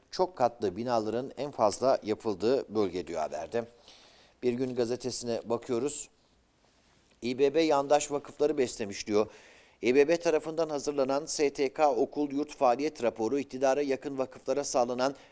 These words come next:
yurt desteğini gözler önüne serdi. Belediyenin Ensar ve Türgev gibi sekiz vakfa harcadığı para yüz on dört milyon T L'yi buldu deniliyor. E, "Sosyalist itiraz zamanı,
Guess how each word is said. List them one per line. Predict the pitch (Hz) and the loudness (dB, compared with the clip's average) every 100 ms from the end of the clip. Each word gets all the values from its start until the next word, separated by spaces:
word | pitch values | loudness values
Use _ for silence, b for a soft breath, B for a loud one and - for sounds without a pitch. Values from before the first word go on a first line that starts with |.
| B | B
yurt | 127 175 - | 0 0 0
desteğini | 131 - 131 123 151 113 | -2 0 -4 0 -2 0
gözler | 123 117 120 | -2 0 -2
önüne | 104 95 92 | -4 -6 -6
serdi. | - 120 120 143 | 0 0 0 0
Belediyenin | 123 123 117 123 139 - B B - | 0 0 2 0 0 -6 B B -4
Ensar | 117 120 165 156 | -2 2 2 2
ve | 151 | 0
Türgev | 151 160 135 113 98 | -2 -4 2 2 2
gibi | 98 95 | -2 -2
sekiz | 85 113 - 165 127 | -4 -6 -4 -4 4
vakfa | 123 117 113 110 | 4 4 -2 0
harcadığı | 113 113 101 143 | 0 0 -4 -4
para | 127 120 131 - | 0 2 2 0
yüz | 120 117 | -6 -6
on | 151 127 | -6 -4
dört | 104 - | -6 -8
milyon | 127 113 123 147 | -10 -6 -6 -8
T | 143 110 | -6 -4
L'yi | 104 95 139 113 | -4 -4 -4 -4
buldu | 107 87 113 | -4 -4 -6
deniliyor. | 85 78 67 60 - - b b b b b b b b b - | -6 -10 -14 -14 -16 -20 b b b b b b b b b 0
E, | 127 131 | 2 4
"Sosyalist | 156 151 165 170 - 170 | 2 0 0 -4 -4 -4
itiraz | 165 156 160 151 | -2 2 4 4
zamanı, | 143 147 147 143 151 | 2 2 2 2 0